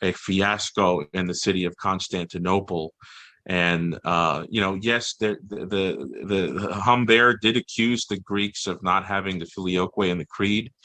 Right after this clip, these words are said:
Um, so there were some other accusations going on, but what really led up to that issue was the azymes, use, the use of azymes in,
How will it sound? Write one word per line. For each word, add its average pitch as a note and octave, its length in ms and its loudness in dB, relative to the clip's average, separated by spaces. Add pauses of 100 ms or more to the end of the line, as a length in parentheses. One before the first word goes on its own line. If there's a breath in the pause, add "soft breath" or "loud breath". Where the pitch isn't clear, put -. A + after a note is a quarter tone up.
(460 loud breath)
Um, F2+ 240 2
so - 120 0
there G#2 160 4
were G2 120 2
some G2 240 -4
other G2 220 0
accusations F#2+ 680 -4
going F#2 240 -4
on, F#2+ 200 0
but F2+ 100 -2
what F2 160 -4
really B2+ 180 0
led G2+ 200 2
up G2 140 -2
to - 80 -10
that F2+ 160 -2
issue F2+ 280 -6
was F2 160 -10
the F2 140 -4
azymes, E2 600 0
use, F2+ 220 -4
the E2+ 80 -4
use G2+ 240 2
of F2+ 80 -2
azymes F2 500 0
in, D#2+ 160 -8